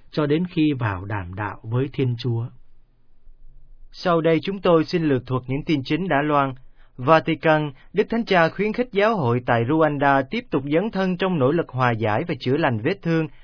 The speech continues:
Speaker 2: hai mươi năm sau cuộc diệt chủng tại nước này. Vatican,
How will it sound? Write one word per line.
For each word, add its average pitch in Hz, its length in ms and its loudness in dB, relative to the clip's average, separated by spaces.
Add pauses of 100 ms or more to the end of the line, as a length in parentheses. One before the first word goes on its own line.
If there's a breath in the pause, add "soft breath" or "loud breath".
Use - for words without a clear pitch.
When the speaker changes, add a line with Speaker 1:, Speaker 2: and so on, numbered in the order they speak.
(160 soft breath)
Speaker 2:
hai 156 180 2
mươi 147 200 0
năm 143 300 0
sau 170 260 -2
cuộc 127 260 -2
diệt 123 220 -2
chủng 123 260 -4
tại 110 220 0
nước 147 220 -6
này. 117 280 0 (760)
Vatican, 139 760 0